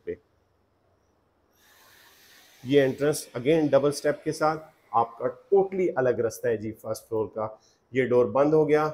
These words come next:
आप अलग हो गए। ये आप इधर ही आपको मिलता है आपका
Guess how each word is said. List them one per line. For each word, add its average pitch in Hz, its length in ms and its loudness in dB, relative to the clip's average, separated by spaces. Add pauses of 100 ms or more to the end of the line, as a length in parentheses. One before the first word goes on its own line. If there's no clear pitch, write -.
(220)
आप 110 220 -4
अलग 104 260 -6
हो 98 140 -6
गए। 92 180 -6 (3250)
ये 113 400 -4
आप 98 260 -4 (400)
इधर 127 280 -4
ही 127 220 -2
आपको 107 300 -2
मिलता 104 400 -4
है 104 120 -6
आपका 104 400 -8